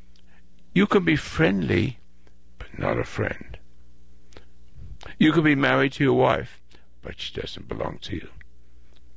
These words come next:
And when I say she doesn't belong to you, you have a, you have the op-, the importance, one, of doing the right thing, but not for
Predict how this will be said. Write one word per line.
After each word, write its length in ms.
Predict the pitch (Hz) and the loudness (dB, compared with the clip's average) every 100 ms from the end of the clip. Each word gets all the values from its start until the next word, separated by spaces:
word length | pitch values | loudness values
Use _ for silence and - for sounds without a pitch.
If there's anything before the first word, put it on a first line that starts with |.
| - - - - - - - | -12 -12 -12 -12 -12 -2 2
And 160 | 113 | 4
when 160 | 104 139 | 8 8
I 80 | 160 | 6
say 240 | - 139 | 4 2
she 200 | 127 127 | 4 4
doesn't 240 | 117 117 | 4 2
belong 420 | 92 98 123 175 180 | 2 4 6 4 2
to 140 | 117 | 0
you, 160 | 58 - - - - - - - - - | -2 -6 -12 -12 -12 -14 -14 -14 -14 -4
you 160 | - 110 | 4 6
have 200 | 113 98 | 8 6
a, 140 | 98 - - - - - - - - - | 4 0 -14 -14 -14 -14 -14 -14 -14 -2
you 100 | - | 2
have 320 | 82 104 95 | 4 4 4
the 120 | 110 85 | 6 4
op-, 200 | - - - | 4 -2 -8
the 180 | 76 73 - | -6 -4 -2
importance, 800 | 85 - 165 185 - - - - - | -4 2 4 4 4 -4 -6 -10 -4
one, 320 | - - - - - - - - | 0 0 -2 -10 -12 -12 -12 -2
of 200 | - - | 0 2
doing 240 | 98 98 90 | 6 8 8
the 120 | 80 | 6
right 300 | 78 80 - | 4 2 -2
thing, 440 | - 160 147 - - - - - - - - - - - | 0 4 4 0 -10 -14 -14 -14 -14 -14 -14 -14 -4 2
but 160 | - - | 2 4
not 360 | 92 95 - - - - - - - - - - - - - - - - - | 2 2 0 -2 -4 -12 -12 -12 -12 -12 -12 -12 -12 -12 -12 -12 -12 -12 -12
for 480 | - - 113 - | -10 2 6 6